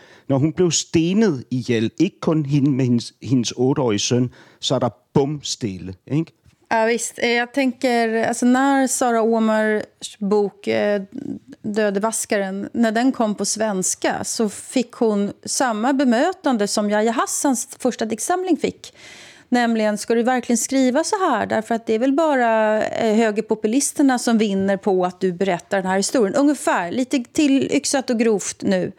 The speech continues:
Speaker 2: Men jag minns ju, eh, Hilde, när vi träffade Sara Åmar i, i Bergen. Hon hade ett entourage av tjugo kvinnor, norska kvinnor, eh, som sa att den här boken är vår bok. Hon skriver om, om vårt liv och vår verklighet.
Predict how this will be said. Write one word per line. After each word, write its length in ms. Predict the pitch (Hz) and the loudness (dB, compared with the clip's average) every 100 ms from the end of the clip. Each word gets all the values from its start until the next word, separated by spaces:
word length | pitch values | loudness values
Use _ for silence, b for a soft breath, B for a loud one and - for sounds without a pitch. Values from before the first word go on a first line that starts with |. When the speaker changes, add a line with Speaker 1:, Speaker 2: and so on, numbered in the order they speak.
| B B B B B B | B B B B B B
Speaker 2:
Men 160 | 247 247 | 0 2
jag 240 | 233 339 | 4 2
minns 280 | 359 302 - | 4 2 2
ju, 260 | 302 277 - - | 2 2 -2 -2
eh, 100 | 262 | 2
Hilde, 360 | 269 240 226 | 4 2 2
när 100 | 233 | 2
vi 100 | 214 | 2
träffade 920 | 214 277 - - 226 208 226 214 208 214 220 | 0 -2 -4 -4 -2 0 0 2 2 0 -4
Sara 300 | - 277 233 | -4 0 2
Åmar 380 | 220 196 202 202 | 2 2 0 2
i, 140 | 202 214 | 2 2
i 80 | - | 2
Bergen. 600 | 208 294 302 226 196 208 B B B - | 2 0 0 -2 -2 -6 B B B 0
Hon 140 | 269 | 4
hade 240 | 302 277 | 4 4
ett 120 | 269 262 | 2 2
entourage 800 | 277 269 277 277 311 277 220 - | 2 2 2 2 2 2 0 -2
av 80 | 226 | -4
tjugo 920 | - - 330 285 240 226 220 277 269 - _ | -2 0 2 4 2 0 2 2 2 -2 _
kvinnor, 760 | - 269 254 214 208 208 214 | -2 2 4 4 2 2 4
norska 420 | 240 262 - - 247 | 4 2 0 -4 -4
kvinnor, 680 | 247 233 202 196 190 208 - - _ | 0 0 2 2 2 0 -2 -10 _
eh, 200 | 226 208 | -2 0
som 160 | 240 | 0
sa 140 | 220 233 | 0 0
att 80 | 208 | 2
den 140 | 240 | 2
här 180 | 233 220 | 4 2
boken 440 | 190 196 - 214 | 2 0 0 -2
är 80 | - | 0
vår 340 | 190 214 180 175 | 2 2 2 0
bok. 420 | 175 160 - - | -2 -4 -6 -20
Hon 260 | _ 262 247 | _ 2 2
skriver 560 | - 220 190 180 190 | 2 0 0 0 0
om, 220 | - 208 196 | 0 0 -2
om 180 | - 226 | 0 2
vårt 320 | 226 262 - | 4 2 0
liv 220 | 226 214 208 | 0 2 2
och 80 | |
vår 180 | 190 185 | 0 0
verklighet. 480 | 180 185 - 196 180 | 0 -2 -2 -4 -4